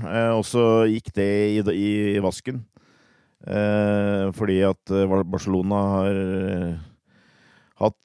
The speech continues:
eh, slitit både på den ene og andre måten, eh, og han endte jo med at han ikke gikk dit i det hele tatt. Eh, så jeg tror, jeg, eh, er av den oppfatningen, og, eh, jeg synes det er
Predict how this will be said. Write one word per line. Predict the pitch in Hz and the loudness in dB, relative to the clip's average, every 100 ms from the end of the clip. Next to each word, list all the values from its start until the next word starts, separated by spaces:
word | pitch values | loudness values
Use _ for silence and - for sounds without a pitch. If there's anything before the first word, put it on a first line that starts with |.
| 98 | -2
eh, | 107 | -2
slitit | 113 113 - 120 | 2 0 2 2
både | 107 90 | 2 2
på | 107 | 0
den | 107 | 0
ene | 90 | 2
og | 95 | 0
andre | 101 | 0
måten, | 110 110 - 135 113 | 0 0 -2 -6 -4
eh, | 110 107 107 107 | -2 0 2 2
og | 107 104 | 4 2
han | 104 104 | 2 2
endte | 87 - | 0 0
jo | 101 | 0
med | 92 | 0
at | - | -2
han | 98 104 | -4 -6
ikke | 95 - 90 | -8 -8 -8
gikk | - | -8
dit | 95 101 | -10 -8
i | |
det | 98 95 | -4 -4
hele | 85 | -4
tatt. | - 110 _ | -6 -8 _
Eh, | - 98 104 101 101 101 92 _ _ _ _ - | -8 -4 -2 -2 -2 -4 -6 _ _ _ _ 0
så | 143 | 4
jeg | 120 151 | 6 4
tror, | - 135 139 143 | 4 4 6 6
jeg, | 135 131 175 208 196 | 6 4 6 4 4
eh, | 165 156 151 107 | 4 2 -2 -2
er | 110 110 139 | 2 4 4
av | 123 | 2
den | 113 123 127 | 2 0 0
oppfatningen, | 120 110 92 131 - 131 135 170 170 | 2 2 2 0 -2 -4 -6 -4 -2
og, | 151 143 139 135 131 123 | -2 0 0 0 0 0
eh, | 127 | 0
jeg | |
synes | 127 120 | -2 0
det | |
er | 120 | 0